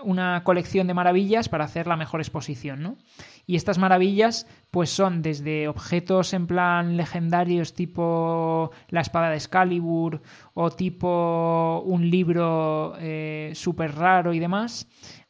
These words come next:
a directamente partes de monstruos, en plan la cabeza de no sé qué monstruo,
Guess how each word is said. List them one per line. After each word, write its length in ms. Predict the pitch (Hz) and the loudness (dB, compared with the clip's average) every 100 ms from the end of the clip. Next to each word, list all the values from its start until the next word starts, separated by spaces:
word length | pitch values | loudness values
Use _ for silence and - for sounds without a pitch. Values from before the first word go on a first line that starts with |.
| - | 0
a 520 | 170 165 156 - - | 4 6 4 0 -4
directamente 720 | 180 170 165 175 175 175 185 | 0 0 2 0 0 0 -2
partes 580 | 185 - 175 170 175 147 | -2 2 4 4 0 -4
de 80 | 160 | -2
monstruos, 640 | 165 190 180 - 175 170 | 0 0 0 -2 0 0
en 140 | 165 151 | -2 -4
plan 180 | 165 165 | -2 0
la 120 | 156 | 0
cabeza 400 | 156 165 - 165 | -2 -2 -4 -4
de 80 | 165 | -4
no 100 | 156 | -4
sé 140 | 156 | -6
qué 100 | 165 | -4
monstruo, 640 | 160 170 - 160 170 165 | -2 -2 -4 -2 -2 -2